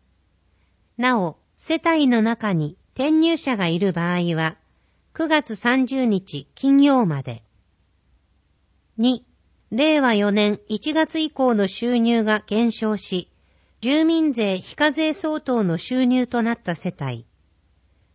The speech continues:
令和三年度対象者は、令和四年度対象者として再度支給されません。申請書、七月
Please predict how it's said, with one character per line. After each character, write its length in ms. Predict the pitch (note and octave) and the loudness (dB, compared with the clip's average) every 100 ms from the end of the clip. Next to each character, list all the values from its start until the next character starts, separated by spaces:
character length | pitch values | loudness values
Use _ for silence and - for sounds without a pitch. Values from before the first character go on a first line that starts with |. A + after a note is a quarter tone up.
| _ _ - | _ _ -4
令 220 | C#4+ E4 | 0 0
和 140 | D#4 | 0
三 320 | C4 C4 C4+ C4+ | -2 -2 0 0
年 200 | C#4 B3 | 0 0
度 120 | G#3+ | -2
対 220 | A3 B3+ | -4 -4
象 220 | - C4 | -4 -6
者 220 | A#3 G3+ | -4 -4
は、 220 | D3+ C#3 - _ _ - | -2 -4 -6 _ _ -8
令 260 | A3+ D#4 D#4 | -2 0 2
和 120 | C#4 | 0
四 180 | A#3+ A#3 | 0 0
年 240 | C4 B3+ | 0 0
度 120 | G3 | -2
対 260 | F#3 A3 B3+ | -2 -2 -2
象 220 | - C#4 | -2 -4
者 160 | A#3+ G#3+ | -4 -6
と 140 | E3+ | -6
し 120 | - | -6
て 280 | - D#3 - _ _ | -8 -8 -8 _ _
再 300 | - C4+ C4+ | -4 -2 -2
度 140 | E3 | -4
支 160 | C#3+ - | -8 -10
給 180 | - A#3 | -6 -4
さ 160 | - G3 | -4 -6
れ 100 | F#3 | -4
ま 120 | F3+ | -4
せ 200 | - E3+ | -4 -6
ん。 140 | B2+ _ _ _ _ _ _ _ _ | -6 _ _ _ _ _ _ _ _
申 320 | - - D4 D4 | -12 -2 -2 -2
請 300 | - C4+ B3 | -2 -2 -2
書、 300 | - G#3+ - _ _ _ _ | -4 -6 -8 _ _ _ _
七 260 | - - C4 | -20 -10 -4
月 260 | B3+ - | -4 -6